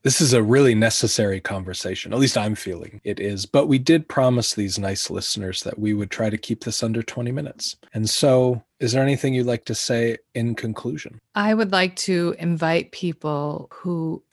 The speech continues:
Speaker 2: maybe are struggling with their grief or not to know that your clergy are a resource for you, that Beth, Paula, Seth, that we are here to listen and to walk with you, that grief is a very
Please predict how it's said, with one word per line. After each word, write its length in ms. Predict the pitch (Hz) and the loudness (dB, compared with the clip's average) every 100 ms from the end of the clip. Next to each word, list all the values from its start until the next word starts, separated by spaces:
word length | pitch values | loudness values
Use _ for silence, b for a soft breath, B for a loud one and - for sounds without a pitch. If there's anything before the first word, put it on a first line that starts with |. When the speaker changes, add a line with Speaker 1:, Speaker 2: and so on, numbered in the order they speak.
| - | -2
Speaker 2:
maybe 580 | 175 180 202 196 185 170 | 2 2 2 2 2 0
are 140 | 160 | -2
struggling 560 | 151 - 185 196 185 180 | -2 0 2 2 2 0
with 140 | 170 | -2
their 180 | 160 156 | -4 -4
grief 480 | 156 165 165 156 _ - | -4 -4 -4 -6 _ -8
or 160 | 160 | -6
not 540 | 147 143 151 220 240 - _ b b b | -4 -6 -4 -4 -4 -14 _ b b b
to 120 | - | 0
know 480 | 190 180 185 185 185 | 4 4 4 4 2
that 640 | 165 156 147 151 - - - _ _ _ _ _ _ _ | 0 -2 -2 -4 -8 -16 -20 _ _ _ _ _ _ _
your 180 | - 175 | -4 -4
clergy 560 | - - 170 165 175 165 | -4 -2 -2 0 0 0
are 240 | 156 151 | 2 0
a 60 | 151 | -2
resource 600 | 156 151 - 160 160 - | -4 -6 -6 -6 -6 -8
for 220 | - 190 | -8 -6
you, 460 | 202 226 233 233 220 b b b _ | -4 -4 -4 -6 -10 b b b _
that 220 | 165 160 | -6 -4
Beth, 440 | 160 156 160 - - | 0 0 -2 -8 -16
Paula, 460 | - 151 156 151 147 | -4 -2 0 0 -2
Seth, 440 | - 147 147 - | -2 0 -2 -4
that 160 | - 160 | -6 -4
we 220 | 170 165 | -2 0
are 120 | 156 | -2
here 580 | 139 170 165 165 156 - B - | -4 -2 0 0 -2 -8 B -6
to 140 | 175 | -4
listen 640 | 160 196 - 226 214 220 | 0 0 0 2 4 2
and 180 | - 156 | 0 -6
to 100 | 147 | -6
walk 320 | 143 143 143 | -6 -6 -6
with 220 | 165 165 170 | -8 -6 -6
you, 420 | 170 170 175 165 _ | -4 -6 -8 -14 _
that 340 | 185 175 165 175 | -8 -6 -6 -4
grief 420 | 180 196 190 - _ - | 0 2 0 -6 _ -8
is 160 | 180 | -4
a 60 | 170 | -4
very 760 | 156 165 165 175 175 170 175 | -4 -2 0 0 0 -4 -8